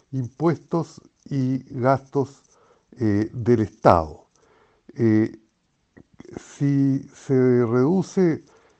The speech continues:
en dos mil millones de dólares el gasto, eh, público para acomodar, se dice, aumentos, eh,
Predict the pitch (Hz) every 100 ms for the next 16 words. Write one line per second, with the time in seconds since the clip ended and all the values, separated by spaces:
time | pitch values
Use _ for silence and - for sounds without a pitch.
0 | - 139 120 113 120 113 151 147 135 147
1 | 147 135 131 143 113 104 117 127 - _
2 | _ _ _ - 120 107 135 - - 127
3 | - 131 107 101 95 - - - 165 131
4 | 110 107 131 123 113 107 101 98 101 120
5 | 135 151 - - _ - 107 117 113 131
6 | 123 123 _ _ _ _ - 113 110 135
7 | 135 135 139 - - - - 127 107 98
8 | 95 90 90 90 90